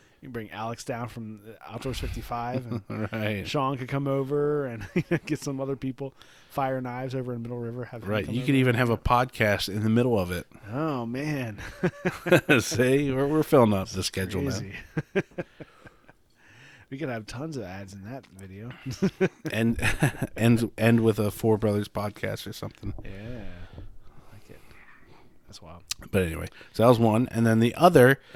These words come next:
Speaker 1: <laughs>
Speaker 2: is totally different, is a, um, you know that cartoon, uh, Maeve watches, Bluey?
Speaker 1: Yep.
Speaker 2: I don't know if you've ever seen it. Or,
Speaker 1: No.
Speaker 2: or
Speaker 1: I mean, I've seen
Speaker 2: at
Speaker 1: it,
Speaker 2: any,
Speaker 1: but not
Speaker 2: I guess, yeah,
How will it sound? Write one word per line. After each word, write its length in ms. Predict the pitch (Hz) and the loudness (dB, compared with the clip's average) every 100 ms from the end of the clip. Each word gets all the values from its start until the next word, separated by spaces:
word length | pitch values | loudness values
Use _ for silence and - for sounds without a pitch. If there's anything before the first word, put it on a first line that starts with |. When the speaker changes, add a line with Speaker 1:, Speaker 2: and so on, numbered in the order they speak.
| 104 | -10
Speaker 1:
<laughs> 260 | 82 98 - | -10 -14 -16
Speaker 2:
is 140 | - | -8
totally 360 | - 147 139 131 | 6 8 10 6
different, 400 | 123 120 135 117 | 6 4 2 0
is 240 | - 113 110 | 0 2 4
a, 360 | 101 98 98 - | 2 2 0 -2
um, 560 | 92 92 87 85 85 - - _ _ - | -4 -4 -4 -6 -10 -16 -20 _ _ 0
you 120 | 117 | 4
know 80 | 113 | 6
that 160 | 104 | 4
cartoon, 720 | - 107 - - 107 101 - - - _ _ _ _ - | 2 0 2 2 2 2 -2 -12 -20 _ _ _ _ -16
uh, 60 | - 87 | -12 -2
Maeve 380 | 110 110 120 | 2 4 2
watches, 420 | 95 92 - 101 92 | 0 -4 -4 -6 -6
Bluey? 520 | - 104 104 113 123 - - - - | 2 4 4 2 -2 -12 -20 -16 -6
Speaker 1:
Yep. 300 | 117 110 110 - - - - | -4 -2 -4 -8 -18 -8 2
Speaker 2:
I 40 | |
don't 60 | 143 | 6
know 80 | |
if 120 | 139 139 | 8 8
you've 140 | 113 | 6
ever 180 | 107 95 | 6 2
seen 260 | - 104 87 | -2 -4 -4
it. 120 | 80 98 - | -8 -10 -10
Or, 220 | 92 92 | -6 -6
Speaker 1:
No. 80 | 98 | -6
Speaker 2:
or 240 | 90 82 - | -8 -10 -8
Speaker 1:
I 60 | 131 | -6
mean, 160 | 127 | -6
I've 140 | 104 101 | -6 -10
seen 220 | 110 92 | -12 -6
Speaker 2:
at 100 | 104 | -2
Speaker 1:
it, 40 | |
Speaker 2:
any, 160 | 110 113 | 2 0
Speaker 1:
but 60 | - - | -2 -12
not 100 | - | -8
Speaker 2:
I 120 | 117 | -2
guess, 460 | 113 117 - - - - - - - - - - | 4 6 4 0 -4 -14 -20 -20 -20 -20 -20 -20
yeah, 380 | 73 82 87 87 | -16 -10 -8 -8